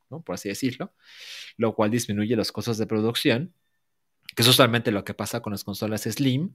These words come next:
¿no? Que es como, bueno, ambas partes se benefician, ¿no? Eh, digamos que los creadores, ¿no? Gastan menos,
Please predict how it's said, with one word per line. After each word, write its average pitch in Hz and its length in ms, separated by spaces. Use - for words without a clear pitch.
¿no? 120 360
Que - 80
es - 100
como, 98 300
bueno, 127 260
ambas 135 340
partes 127 260
se 117 100
benefician, 98 600
¿no? 135 340
Eh, 87 760
digamos 101 400
que 90 1300
los 95 280
creadores, 143 800
¿no? 131 260
Gastan 117 380
menos, 117 720